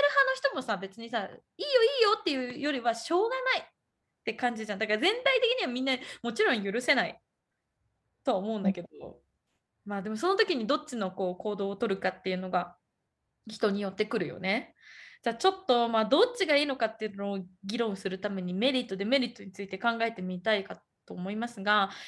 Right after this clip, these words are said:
Speaker 1: 一回目の浮気です。今回に関しては一回目の浮気なので、例えば常習犯であるとか、あの、そういうことではなくて、まあ、例えば三年間すごく良好な関係を築きました。もう二年同棲してます。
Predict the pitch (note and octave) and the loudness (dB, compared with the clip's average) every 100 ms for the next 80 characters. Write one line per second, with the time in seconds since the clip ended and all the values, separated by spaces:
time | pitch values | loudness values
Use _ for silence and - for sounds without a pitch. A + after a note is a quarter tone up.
0 | - A#3+ - _ G#4+ A4+ A#4 A3 F3+ F3 | -12 -12 -12 _ 4 4 2 2 0 -2
1 | F3 F3+ - A4+ G#4+ C4+ G#3 G#3 A3+ - | -6 -8 -2 0 4 4 4 -2 -6 -8
2 | - C4 - - F#4+ F#4+ C4 F#3+ G3 F#3+ | -6 -6 -4 6 6 6 2 0 -2 -6
3 | F3+ F3 F3 B3+ G3+ F#3+ E4+ G4 G4 G4 | -4 -4 -4 -2 0 4 6 6 4 2
4 | D#4 A#3+ F#3 F#3 - F3 G#3+ F#3 E3+ E3+ | 4 2 -2 -6 -4 0 2 0 -2 0
5 | G3 G3 F3+ F#3+ - - - - G#3 G3 | 6 8 8 4 -6 -18 -20 -2 2 2
6 | F#3 F#3 F3 F3 F3 F3 F3 - _ - | 0 -4 -6 -6 -6 -6 -10 -14 _ 0
7 | D4 D4 A#3 F3+ F3+ G3+ - G3 - - | 0 0 -6 -6 -6 -6 -6 -8 -8 -20
8 | _ _ A3+ A#3 - G3 - B2+ - - | _ _ -4 -4 0 2 4 2 -4 -8
9 | _ - C4+ C4+ D4 C#4+ G#3 E3 - - | _ -2 2 4 2 0 0 -2 -8 -10
10 | A3 D4+ D#4+ B3+ A#3+ A#3+ A#3+ A3+ B3 A#3+ | 0 2 4 6 4 4 0 4 4 4
11 | - _ _ - A3 G#3+ A3 G3 G#3 G#3 | 0 _ _ -2 -2 0 -2 -2 -6 -6
12 | A#3 A#3 A3+ G3 G3+ G#3+ C4 C#4+ G#3 F#3 | -4 -6 -4 -4 -2 2 4 4 2 -2
13 | F#3+ F#3+ F#3 - F#3+ G#3+ A3 B3 - | -4 -4 -6 -4 -2 -2 4 4 4